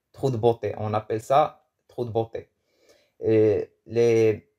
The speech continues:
je sais pas comment on, on appelle ça, des, des, des trous de mémoire, mais en français, on dit les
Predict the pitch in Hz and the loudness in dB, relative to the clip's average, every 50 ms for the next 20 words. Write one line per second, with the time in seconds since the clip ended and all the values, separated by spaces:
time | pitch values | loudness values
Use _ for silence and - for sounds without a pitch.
0 | _ _ _ _ _ _ _ _ _ - 139 135 - - - 151 143 143 139 139 | _ _ _ _ _ _ _ _ _ -16 -14 -14 -14 -12 -8 -6 -2 0 2 0
1 | 139 143 139 139 - - 131 127 131 127 - 143 139 - 156 143 123 113 107 107 | 0 0 -4 -8 -8 -8 -6 -6 -6 -6 -6 -8 -6 -4 -2 -2 0 0 0 0
2 | 104 101 113 113 113 110 110 - - - 113 117 113 - - 120 113 117 117 127 | -2 -4 -6 -4 -4 -6 -6 -8 -12 -12 -12 -12 -12 -10 -10 -8 -6 -6 -4 -4
3 | 151 139 - 131 117 117 127 - - 120 123 120 - 151 139 131 127 123 120 120 | -2 -2 -2 -2 -2 -4 -4 -6 -6 -8 -8 -6 -6 -6 -6 -6 -6 -8 -8 -6
4 | 120 117 120 117 117 120 117 117 120 117 120 - _ | -6 -2 -2 0 0 0 0 -2 -2 -4 -6 -8 _